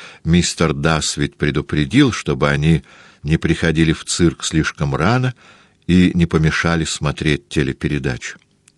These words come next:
Вспомнив, что сегодня воскресенье, доктор представил, как во всех палатках цирковой труппы будут показывать Махабхарату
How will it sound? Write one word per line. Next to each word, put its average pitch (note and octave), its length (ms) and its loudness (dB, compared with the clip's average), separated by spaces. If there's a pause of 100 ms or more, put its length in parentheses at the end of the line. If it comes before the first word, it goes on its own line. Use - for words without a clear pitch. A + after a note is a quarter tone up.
(520)
Вспомнив, B2 580 2
что F2+ 300 4
сегодня F2 520 2
воскресенье, C#3 840 0 (480)
доктор F#2+ 480 2
представил, F2+ 600 0
как - 280 -2
во D2 80 2
всех - 400 0
палатках G2 640 0
цирковой D2 520 -2
труппы B2+ 560 0 (480)
будут A#2 440 2
показывать F#2+ 760 2 (680)
Махабхарату E2+ 1000 -2